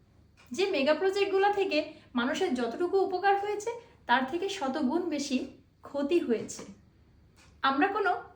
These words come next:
ব্র্যান্ডিং করব না, আমরা কোনো বিজ্ঞাপনে যাব না। আমরা শুধু চাই দেশের মানুষ ভালো থাকুক, দেশে গণতন্ত্র প্রতিষ্ঠা হোক, ন্যায় বিচার হোক, আইনের শাসন হোক, এই দেশের মানুষগুলা দুমুঠো ভাত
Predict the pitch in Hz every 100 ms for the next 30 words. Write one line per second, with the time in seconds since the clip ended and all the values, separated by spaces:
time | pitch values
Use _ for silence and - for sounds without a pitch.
0 | - 214 240 240 240 247 226 220 196 202
1 | 196 - - _ - 220 240 302 381 370
2 | 427 - - 240 208 277 - 330 339 294
3 | 214 202 185 135 127 - - _ _ -
4 | - - - 262 320 381 381 415 381 277
5 | 302 - - - 220 262 359 339 254 254
6 | 320 294 330 339 339 339 403 415 - -
7 | - - 240 240 254 247 302 381 392 427
8 | 392 381 403 403 392 427 - - - -
9 | 233 262 330 247 262 359 381 403 440 -
10 | - - _ - 233 277 311 - 269 269
11 | 339 349 415 440 - - _ - 339 311
12 | 247 262 359 339 269 320 339 311 254 294
13 | - - _ - 233 269 311 254 202 254